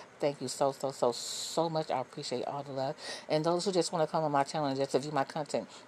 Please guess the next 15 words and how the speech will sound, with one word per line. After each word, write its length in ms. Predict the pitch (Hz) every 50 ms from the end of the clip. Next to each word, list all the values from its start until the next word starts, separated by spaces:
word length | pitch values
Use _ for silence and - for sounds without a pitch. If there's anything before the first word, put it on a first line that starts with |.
| - - -
I 60 | -
appreciate 380 | 165 - - 170 - 170 151 -
you 60 | 160
guys 220 | 160 143 143 - -
as 120 | 143 135
well. 280 | 143 151 147 135 120 - - - - - - - - - - - - - - - - - - - - - - - -
All 140 | - - 135
I'm 80 | 139 143
here 160 | 156 143 135
to 80 | 131
do 100 | 135 131
is 120 | 131 120 -
to 140 | - - -
ask. 360 | 135 117 - - - - - - - - - - - - - - - - - -
Ask, 380 | 139 139 131 - - - -